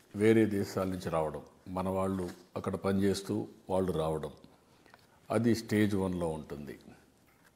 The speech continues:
మన వాళ్ళు ఎవరికైనా వచ్చిన వాళ్ళ ద్వారా ఇంకొకరికి వస్తే స్టేజ్ టూకి వెళ్తుంది. అదే సమయంలో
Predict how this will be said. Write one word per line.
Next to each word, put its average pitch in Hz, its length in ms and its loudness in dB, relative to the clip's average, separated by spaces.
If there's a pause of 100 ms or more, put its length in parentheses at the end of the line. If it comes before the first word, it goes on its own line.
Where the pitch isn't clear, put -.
(100)
మన 104 240 2
వాళ్ళు 120 400 8
ఎవరికైనా 110 680 4 (800)
వచ్చిన 104 380 4
వాళ్ళ 107 300 6
ద్వారా 104 460 2
ఇంకొకరికి 107 460 2
వస్తే 107 320 0
స్టేజ్ 95 520 -2
టూకి 85 240 -4
వెళ్తుంది. 71 460 -10 (920)
అదే 123 280 8
సమయంలో 107 680 2